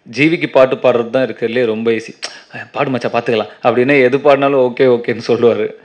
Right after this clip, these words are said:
So it's, ஆ, really nice and he's given us very, uh, beautiful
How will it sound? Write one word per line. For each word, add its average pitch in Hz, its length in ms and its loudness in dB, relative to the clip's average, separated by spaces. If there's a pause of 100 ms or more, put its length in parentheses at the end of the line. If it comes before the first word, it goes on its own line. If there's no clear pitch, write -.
(600)
So 110 340 -4
it's, - 500 -14 (220)
ஆ, 101 120 -8 (160)
really 107 500 -6
nice 113 80 -10
and 107 160 -6
he's 104 200 -12
given 123 300 -4
us - 20 -18 (540)
very, 127 560 -2
uh, 101 140 -4 (1300)
beautiful 113 420 -8